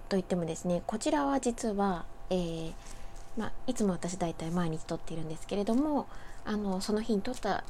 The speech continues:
形ではなく収録しております。というのもですね、明日から、まあ、私にとっては明日から、えー、旅行に行ってきます。えー、楽しみですね。なんか、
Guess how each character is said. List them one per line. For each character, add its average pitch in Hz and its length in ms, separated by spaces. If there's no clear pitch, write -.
形 226 260
で 226 80
は 190 80
な 240 140
く - 240
収 - 160
録 175 260
し - 60
て 180 160
お - 20
り 180 100
ま 196 160
す。 - 140
と - 80
い 330 40
う 339 40
の 302 60
も 233 120
で 170 120
す - 80
ね、 190 260
明 180 60
日 - 100
か 180 140
ら、 160 160
ま 185 80
あ、 170 60
私 226 220
に 208 80
と 233 80
っ - 20
て 208 100
は 156 80
明 - 60
日 254 80
か 160 140
ら、 147 100
え 180 80
ー、 - 20
旅 185 120
行 294 180
に 285 180
行 247 80
っ - 20
て 247 120
き 233 80
ま 226 200
す。 - 160
え 196 40
ー、 185 360
楽 233 200
し 254 100
み 214 80
で 175 120
す - 100
ね。 185 200
な 190 120
ん - 20
か、 170 220